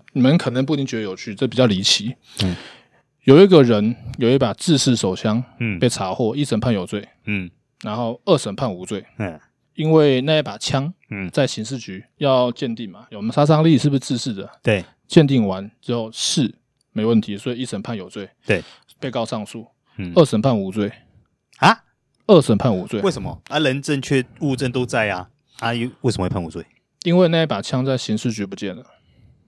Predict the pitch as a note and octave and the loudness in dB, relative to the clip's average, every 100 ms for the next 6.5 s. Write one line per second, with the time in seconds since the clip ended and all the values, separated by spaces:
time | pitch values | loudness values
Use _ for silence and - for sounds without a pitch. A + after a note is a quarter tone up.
0 | _ A2+ A#2+ - B2 A#2 G#2+ A2 A2 F2+ | _ -6 -4 -2 0 0 0 -2 -4 -6
1 | F2 F2+ C3+ B2 B2 B2+ C3 - - G#3 | -6 -2 0 0 0 0 0 -4 -10 -10
2 | - F3+ - F#3+ D#3+ D#3 G3+ D3 F3 C#3+ | 0 2 4 2 2 4 4 4 4 2
3 | A#2+ G2 G2 - - D#3 B2+ C#3+ E3 F3 | 2 -2 -4 -4 4 6 6 4 4 2
4 | B2+ D3 E3+ D#3 D3 E3 E3+ A2+ G#2 D#3 | 2 0 0 2 0 2 2 2 0 0
5 | C3 C#3+ C#3+ - C3+ - A#2+ C3+ C#3+ - | 0 2 2 2 0 2 0 2 2 2
6 | C3+ C3 G#2 - | 0 0 0 2